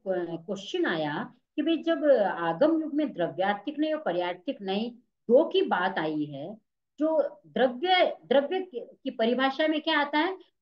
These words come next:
गुण पर्याय आश्रयो द्रव्यम। जब पर, उन्होंने जब, अ, पर्यायार्थिक नय है, तो गुणार्थिक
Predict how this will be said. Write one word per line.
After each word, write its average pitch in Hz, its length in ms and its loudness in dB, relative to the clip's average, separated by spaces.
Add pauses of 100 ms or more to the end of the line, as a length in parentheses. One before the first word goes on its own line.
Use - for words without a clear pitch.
गुण 403 200 0
पर्याय 220 360 4
आश्रयो 202 520 4
द्रव्यम। 156 800 -4 (440)
जब 403 160 0 (160)
पर, 190 180 2
उन्होंने 302 720 2
जब, 220 180 0
अ, 156 460 2 (400)
पर्यायार्थिक 330 680 4
नय 214 400 6
है, 180 320 0
तो 247 420 -6
गुणार्थिक 240 600 2